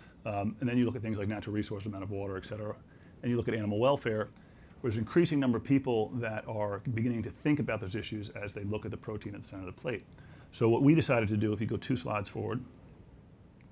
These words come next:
was to question whether,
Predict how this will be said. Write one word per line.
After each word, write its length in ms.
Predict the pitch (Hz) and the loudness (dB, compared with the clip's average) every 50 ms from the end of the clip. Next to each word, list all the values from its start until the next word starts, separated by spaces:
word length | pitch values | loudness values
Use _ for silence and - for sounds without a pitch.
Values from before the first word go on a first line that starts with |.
| - - - - - - - - - - - - - | -20 -20 -20 -20 -20 -20 -20 -20 -20 -20 -20 -10 -2
was 180 | 120 123 120 - | 0 2 2 2
to 400 | - - 131 123 123 120 120 - - - - | 2 4 6 6 6 6 4 0 -6 -12 -4
question 480 | - - 156 156 - - 156 139 131 | 2 4 4 4 4 0 0 0 2
whether, 420 | 120 120 113 117 120 117 113 110 | 2 0 2 2 2 2 0 0